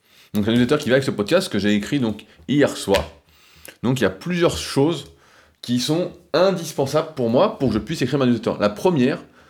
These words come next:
c'est de m'assurer, c'est comme pour ce podcast, je m'assure d'avoir au moins deux heures devant moi pour ne pas être stressé. Donc ça, c'est en rapport avec le programme,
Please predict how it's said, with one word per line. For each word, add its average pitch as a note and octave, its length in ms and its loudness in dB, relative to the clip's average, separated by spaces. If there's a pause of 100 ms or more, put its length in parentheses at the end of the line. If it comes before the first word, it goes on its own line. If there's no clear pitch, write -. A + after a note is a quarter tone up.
(120)
c'est - 100 -4
de A2+ 60 0
m'assurer, B2+ 280 0
c'est C3 120 -4
comme F3 160 0
pour D3 120 -6
ce - 60 -12
podcast, B2+ 460 -2 (260)
je - 100 -6
m'assure B2+ 180 2
d'avoir A2+ 200 4
au - 20 2
moins C3+ 180 0
deux F3 320 2
heures F3+ 80 4
devant C3 120 2
moi D#3 180 0
pour B2 120 -2
ne G#2+ 60 2
pas D3+ 200 2
être C#3+ 60 -2
stressé. - 440 -6 (640)
Donc G2 120 -4
ça, D3 160 4
c'est D#3 160 -8
en F#2+ 120 -4
rapport C#3+ 500 -4 (320)
avec G#2+ 300 0
le C#3 300 2 (360)
programme, D3 520 -2